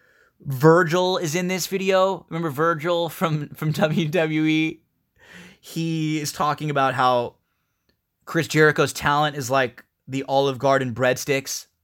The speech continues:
unlimited. Um, then we get a,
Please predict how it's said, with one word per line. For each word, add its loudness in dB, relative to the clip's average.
unlimited. 0
Um, -2
then 0
we 0
get 4
a, 0